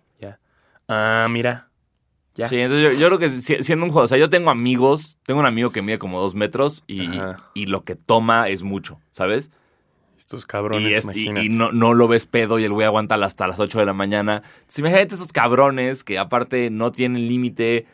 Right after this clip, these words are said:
Speaker 2: no tienen llenadera, miden lo que miden, comen lo que comen, pues sí
Speaker 1: Dos-,
Speaker 2: se te va eso.
Speaker 1: dos punto siete millones de varos.
Speaker 2: Qué bonito.
Speaker 1: Su puta madre.
Speaker 2: Haría las cuentas, pero no sé cuánto es eso y no sé cuántos fueron. Pero usted hágalas, querido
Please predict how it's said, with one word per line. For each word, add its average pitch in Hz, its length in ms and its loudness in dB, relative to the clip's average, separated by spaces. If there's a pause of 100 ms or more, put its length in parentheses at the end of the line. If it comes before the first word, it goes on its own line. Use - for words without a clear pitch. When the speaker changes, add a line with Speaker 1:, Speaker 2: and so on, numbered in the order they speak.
(320)
Speaker 2:
no 113 200 0
tienen 127 260 2
llenadera, 113 540 2
miden 123 320 2
lo 117 140 0
que 113 80 -4
miden, 113 420 -2
comen 120 320 2
lo 113 80 2
que 107 140 -8
comen, 123 320 -2
pues 156 180 -6
sí - 200 -4
Speaker 1:
Dos-, 151 200 4
Speaker 2:
se 104 60 0
te 98 60 0
va 76 140 -4
eso. - 240 -12
Speaker 1:
dos - 120 -4
punto 165 400 -6
siete 160 420 0
millones 139 640 -2
de 123 140 0
varos. 160 960 0 (100)
Speaker 2:
Qué - 80 -12
bonito. - 320 -12 (880)
Speaker 1:
Su - 220 -20
puta - 400 -20
madre. - 220 -20 (480)
Speaker 2:
Haría 104 220 -2
las 120 300 0
cuentas, 127 340 -4
pero 76 200 -2
no 92 180 -4
sé - 140 -6
cuánto 85 260 -4
es 78 80 -12
eso 76 240 -14
y 82 80 -10
no 92 140 -4
sé 90 100 -6
cuántos 85 240 -6
fueron. 73 280 -4 (540)
Pero 151 200 8
usted 170 180 4
hágalas, 220 580 4
querido 156 600 0